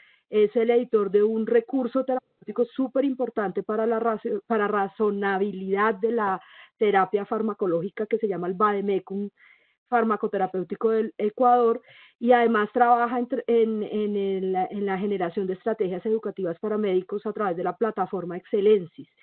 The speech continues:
Fue vi-, eh, ex viceminist-, eh, fue viceministro, es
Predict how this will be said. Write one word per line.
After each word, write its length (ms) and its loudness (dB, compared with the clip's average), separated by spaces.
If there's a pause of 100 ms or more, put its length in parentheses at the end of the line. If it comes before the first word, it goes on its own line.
(640)
Fue 160 8
vi-, 180 -2
eh, 320 4
ex 240 2
viceminist-, 800 -2
eh, 320 6
fue 120 4
viceministro, 600 0
es 160 0